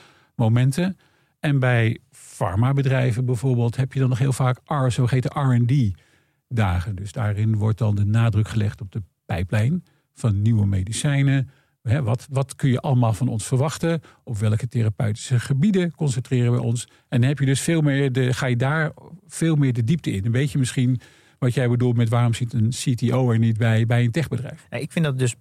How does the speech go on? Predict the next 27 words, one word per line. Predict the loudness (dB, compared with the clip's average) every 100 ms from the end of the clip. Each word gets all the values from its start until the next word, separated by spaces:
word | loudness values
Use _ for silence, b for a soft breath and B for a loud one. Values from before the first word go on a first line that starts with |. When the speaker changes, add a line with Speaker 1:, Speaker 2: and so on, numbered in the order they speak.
| _
Speaker 2:
eh, | -8 -4 -4 -4
best | -2 -2 -2
gek, | -4 -4 0
omdat | 2 2
je, | 2
wat | 0
je |
aangeeft | 0 -2 -2 -2
bij | 0 0 0 -4
een, | -6 -4 -4
eh, | -4
farmabedrijf, | -6 -4 -2 0 0 0 -2
daarvoor | -2 -2 -2 -6
zit | -6 -4
natuurlijk | -4 -4 -4
een, | -4 -8 b b
iemand | -4 0 0
hoofd | 0 -2 0
van | -2
research | 0 0 -2 -6 -8 -6
om | -2 -2 -4 b b
uit | -2 -2
te | -2
leggen | -2 -2 -4 -6 -16 _
in | -2 0
welke | 0 0 -4 -4 -8 -12
stadium | -8 -4 -2 -2 -4